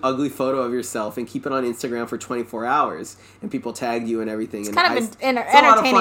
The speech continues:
Speaker 1: funny,
Speaker 2: It's entertaining.
Speaker 1: a lot, it was pretty entertaining. I did not participate because why? <laughs>
Speaker 2: <laughs> It's what you would po-, post on your Finsta, but it made it to the real Insta for one day.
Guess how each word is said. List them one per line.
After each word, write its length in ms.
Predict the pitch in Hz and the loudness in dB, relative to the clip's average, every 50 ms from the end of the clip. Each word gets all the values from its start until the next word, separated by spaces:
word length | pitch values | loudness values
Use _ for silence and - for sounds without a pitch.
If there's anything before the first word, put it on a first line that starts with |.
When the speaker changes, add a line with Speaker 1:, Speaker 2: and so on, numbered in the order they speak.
| 180 175 | 4 4
Speaker 1:
funny, 60 | 165 240 | 0 -2
Speaker 2:
It's 100 | 240 - | 2 4
entertaining. 480 | 294 285 269 247 233 233 226 202 190 185 | 4 6 6 4 0 -4 -6 -4 -2 0
Speaker 1:
a 40 | |
lot, 240 | 214 220 220 214 - | 0 0 0 0 0
it 220 | 220 220 - 220 233 | -2 -2 0 0 -2
was 120 | 254 226 | -2 -4
pretty 280 | - - 254 247 240 233 | -2 -2 -2 -2 0 -2
entertaining. 720 | 226 226 220 202 - 214 202 208 202 208 202 202 202 202 - | 0 -2 -2 -2 0 0 0 0 -2 -2 -2 -2 -2 -4 -2
I 180 | - 151 165 175 | 2 2 2 2
did 140 | 156 156 131 | 2 0 0
not 180 | 139 135 131 - | 0 0 0 0
participate 600 | 135 123 - 185 180 180 190 175 202 202 190 170 | -4 -4 -2 -2 -2 -2 -2 0 0 0 0 0
because 380 | 143 127 - 127 113 107 113 - | -2 -4 -4 -4 -6 -6 -8 -8
why? 520 | 110 113 113 123 135 147 165 180 185 170 - | -6 -2 0 0 2 0 0 -2 -4 -4 -4
<laughs> 60 | 180 170 - 160 180 - 190 - - | -4 -4 -4 -8 -6 -4 -6 -6 -4
Speaker 2:
<laughs> 260 | - 247 277 285 247 233 - - - - - | -6 -6 -4 -4 -4 -6 -8 -14 -18 -2 0
It's 160 | 269 269 - | 0 0 0
what 100 | 349 320 | -2 -2
you 120 | 302 320 320 | 0 0 0
would 160 | 311 269 - | -2 -2 0
po-, 260 | - 294 269 - - - | 2 2 2 2 0 -8
post 340 | - - 254 247 262 254 - | -6 0 0 0 0 0 -2
on 80 | 262 240 | -2 -2
your 140 | 226 208 202 | -2 -4 -6
Finsta, 640 | - - 214 208 233 233 - - 302 302 302 285 247 | -6 -8 -6 -6 -4 -6 0 2 4 4 4 4 2
but 160 | 254 226 - | -2 -2 -2
it 100 | 214 226 | -2 -4
made 240 | 220 214 214 226 240 | -4 -2 0 0 0
it 100 | 233 233 | 0 -2
to 80 | 240 220 | -4 -6
the 80 | 214 | -6
real 280 | 202 196 208 208 220 226 | -6 -4 -4 -4 -4 -4
Insta 580 | 220 214 214 220 - - - 254 254 254 247 247 | -4 -6 -8 -8 -6 -4 -2 0 0 0 -2 -4
for 200 | - - 226 214 | -6 -4 -4 -4
one 220 | 208 202 202 202 | -2 -2 -2 -2
day. 240 | 190 165 143 - - | -2 -4 -6 -8 -10